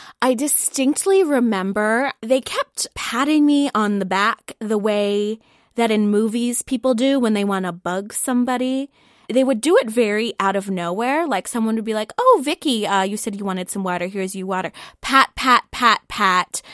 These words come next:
It was bizarre. And I remember thinking, "Oh, you know, I've seen Mission Impossible. I know what this is." And so I,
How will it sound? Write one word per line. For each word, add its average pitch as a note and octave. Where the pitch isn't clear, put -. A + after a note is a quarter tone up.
It D#4+
was D4+
bizarre. A3
And G#3
I A3
remember D#4
thinking, C#4+
"Oh, C#4+
you C#4
know, F#3+
I've D5+
seen F#3
Mission F#3+
Impossible. F#3+
I A4
know B3
what F3
this -
is." -
And A#3+
so -
I, F#3+